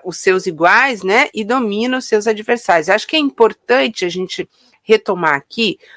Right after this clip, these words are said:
uma concepção que me parece que tá presente no, no Gramsci, que é a leitura do Lenin no Estado e a Revolução. A concep-, que eu acho que é quando, assim,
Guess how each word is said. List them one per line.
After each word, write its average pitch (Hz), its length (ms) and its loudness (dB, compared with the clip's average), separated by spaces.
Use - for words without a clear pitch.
uma 269 240 4
concepção 220 1000 0
que - 160 -6
me 185 160 -2
parece 185 480 2
que 196 100 -16
tá 185 160 2
presente 160 720 -6
no, 156 220 -8
no 170 120 -4
Gramsci, 196 560 2
que - 140 2
é 214 140 4
a 208 120 2
leitura 233 840 2
do 196 160 -4
Lenin 202 720 2
no 254 640 -2
Estado 226 560 0
e 233 40 2
a 233 40 4
Revolução. 240 800 0
A 180 80 4
concep-, 208 720 -2
que - 80 0
eu 165 40 6
acho 185 240 0
que 240 100 -2
é 220 120 4
quando, 220 360 -2
assim, 214 340 -4